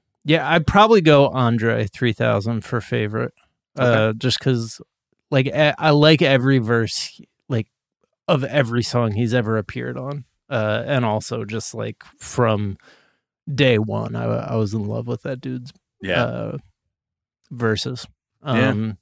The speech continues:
Speaker 1: him or,
Speaker 2: I was
Speaker 1: like,
Speaker 2: just, the
Speaker 1: Ghost,
Speaker 2: Bling Bling
Speaker 1: it,
Speaker 2: era
Speaker 1: it feels weird to, go ahead.
Speaker 2: No, I was just gonna say the Bling Bling era thoroughly poisoned my brain.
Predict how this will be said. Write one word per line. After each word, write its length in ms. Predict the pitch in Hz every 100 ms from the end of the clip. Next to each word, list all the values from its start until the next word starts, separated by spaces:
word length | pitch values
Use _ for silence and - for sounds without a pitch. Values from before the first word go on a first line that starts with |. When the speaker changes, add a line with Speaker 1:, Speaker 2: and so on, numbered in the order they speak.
| _ -
Speaker 1:
him 200 | 190 180
or, 80 |
Speaker 2:
I 40 | 170
was 60 |
Speaker 1:
like, 100 | 165 156
Speaker 2:
just, 100 | 185
the 60 |
Speaker 1:
Ghost, 100 | 185 143
Speaker 2:
Bling 180 | 247
Bling 180 | 170 160
Speaker 1:
it, 40 | 147
Speaker 2:
era 180 | 147 143
Speaker 1:
it 20 |
feels 220 | 226 175
weird 320 | 185 175 160
to, 200 | 156 127 - _ _ _ _ _ _ _ _ -
go 80 | 139
ahead. 160 | 127 156 _ _ _ -
Speaker 2:
No, 120 | 147
I 40 | 139
was 80 |
just 120 | 131 147
gonna 100 | 127
say 120 | 127
the 100 | 110
Bling 300 | 113 143 156
Bling 240 | 147 131
era 260 | 113 110 101
thoroughly 500 | - 107 104 98 90
poisoned 420 | - 92 80 78
my 120 | 76
brain. 320 | - - -